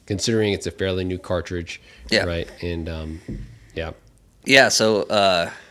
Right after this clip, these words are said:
Speaker 2: I guess the quick version was, would be that I started out with a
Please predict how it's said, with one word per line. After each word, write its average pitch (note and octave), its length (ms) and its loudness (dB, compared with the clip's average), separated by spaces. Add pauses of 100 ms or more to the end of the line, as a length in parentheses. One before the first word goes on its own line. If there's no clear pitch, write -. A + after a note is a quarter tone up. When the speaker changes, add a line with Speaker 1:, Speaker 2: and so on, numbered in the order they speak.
(2000)
Speaker 2:
I A2+ 60 4
guess B2 220 6
the G2 60 0
quick - 220 0
version G2 360 0
was, F#2 160 -6 (100)
would G2+ 160 -4
be F#2+ 400 -2 (220)
that F2+ 480 0 (1040)
I F#2+ 80 2
started A#2 420 6
out G2+ 380 4
with F#2+ 160 -4
a E2+ 360 -2